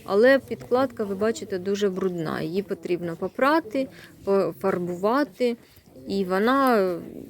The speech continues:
сумка в гарному стані. Можна ще носити, тому що шкіра, вона не зношується, якщо тільки її не порвати. Ще були такі прозорі сумочки,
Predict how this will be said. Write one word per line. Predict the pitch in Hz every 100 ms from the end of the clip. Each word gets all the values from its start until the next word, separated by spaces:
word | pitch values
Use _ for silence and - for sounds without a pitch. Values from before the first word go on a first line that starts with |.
| - - - 147
сумка | - 247 269 262 208 196
в | 175 165
гарному | 170 202 190 170 160
стані. | - - - - 170
Можна | 190 190 170
ще | - 170
носити, | 175 - 311 226
тому | - 175 180
що | -
шкіра, | - - 262 285 208
вона | 165 190
не | 220 190
зношується, | 170 156 - - - - - - -
якщо | - - 208
тільки | 208 175 -
її | 180 185 196
не | 185
порвати. | - 170 143 147 - - - - - - - - - -
Ще | - 214
були | 196 190 185
такі | - 185 190
прозорі | - 202 214 311 381 370
сумочки, | - 311 302 269 254 - 247 247